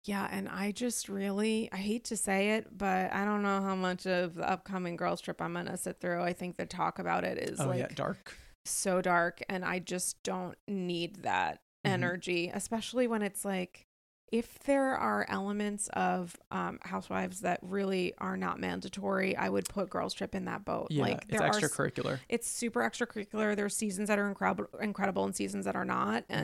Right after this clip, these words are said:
Speaker 1: And I just don't feel great about it. I really, I don't know.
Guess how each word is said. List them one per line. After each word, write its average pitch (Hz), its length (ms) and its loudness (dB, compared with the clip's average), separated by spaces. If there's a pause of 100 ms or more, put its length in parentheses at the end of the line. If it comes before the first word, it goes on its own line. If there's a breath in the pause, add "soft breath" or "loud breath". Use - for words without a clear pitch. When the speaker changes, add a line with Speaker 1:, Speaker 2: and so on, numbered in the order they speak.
Speaker 1:
And - 200 -2 (680 loud breath)
I 202 200 -2
just 196 420 -4
don't 208 260 -2
feel 185 220 -8
great 190 300 -4
about 190 320 0
it. - 260 -2
I 190 80 -4
really, 196 680 -2
I 98 140 -2
don't 101 180 0
know. 101 520 -2